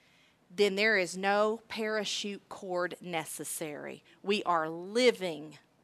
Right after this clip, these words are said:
in a faith relationship. Amen? Who's got the mic? Miss Kayla?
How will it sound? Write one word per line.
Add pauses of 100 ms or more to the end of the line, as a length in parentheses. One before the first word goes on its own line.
(680)
in (160)
a
faith (300)
relationship. (960)
Amen? (640)
Who's
got
the
mic? (800)
Miss
Kayla?